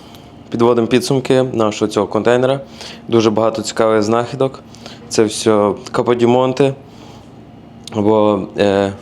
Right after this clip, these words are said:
Флоренце Армані, або ще інші. Дивіться, це все кружки такі во, для пива, все Англія. Ця, ця, ця, все Англія.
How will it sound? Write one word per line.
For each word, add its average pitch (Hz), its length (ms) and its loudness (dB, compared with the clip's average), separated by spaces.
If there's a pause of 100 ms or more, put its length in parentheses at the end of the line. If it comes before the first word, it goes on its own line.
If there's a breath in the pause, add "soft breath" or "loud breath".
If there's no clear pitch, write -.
Флоренце 117 500 0
Армані, 127 540 0 (520 loud breath)
або 104 800 2
ще 113 320 2
інші. 120 680 2 (680 loud breath)
Дивіться, 107 420 2
це 110 320 0
все 113 320 0 (1300 loud breath)
кружки 131 420 2
такі 120 280 0
во, 120 300 4
для 113 180 2
пива, 117 280 2
все 127 440 0 (420 loud breath)
Англія. 104 520 0
Ця, 127 320 2
ця, 120 320 0
ця, 120 280 0
все - 280 0
Англія. 107 540 0